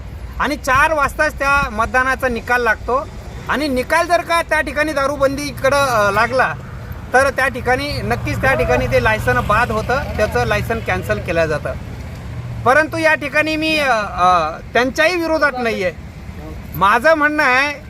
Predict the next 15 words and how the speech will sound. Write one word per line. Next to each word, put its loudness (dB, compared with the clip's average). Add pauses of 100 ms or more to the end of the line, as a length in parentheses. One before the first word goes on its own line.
(280)
की -4
जे 4
लायसनधारकाला 2
ज्या 2
पद्धतीनं 2
शासनानं 2
नेम 2
घालून 2
दिले 2 (760)
की 2
या 6
पद्धतीनं 2
तुम्ही 0
दारू 4
विका, 0